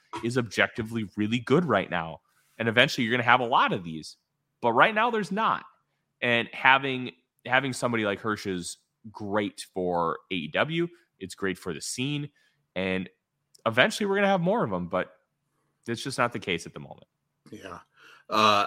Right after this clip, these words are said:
Speaker 2: I, I will push back on one aspect of what you said, which is, you know, labeling Layla Hirsch a, a workhorse, uh, wrestler.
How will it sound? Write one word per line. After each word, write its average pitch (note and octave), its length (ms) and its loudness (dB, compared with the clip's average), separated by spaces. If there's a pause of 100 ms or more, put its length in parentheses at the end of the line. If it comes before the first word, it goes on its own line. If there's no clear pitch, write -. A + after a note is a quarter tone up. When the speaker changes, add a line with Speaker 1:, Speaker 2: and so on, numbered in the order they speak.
Speaker 2:
I, C3 160 6
I B2+ 180 6
will B2+ 280 4
push - 340 -4
back G2+ 300 4
on F2 240 0
one F#2+ 220 0
aspect F#2 480 0
of F2+ 40 -6
what D#2 140 -4
you - 60 -14
said, E2+ 260 0
which D#2+ 240 -8
is, D#2 240 -8
you E2+ 80 -10
know, E2 200 -6
labeling E2 420 -6
Layla E2 320 -4
Hirsch E2 340 -4
a, - 360 -8
a F2 60 -8
workhorse, F2 880 -4 (100)
uh, D2+ 460 -2
wrestler. E2+ 480 0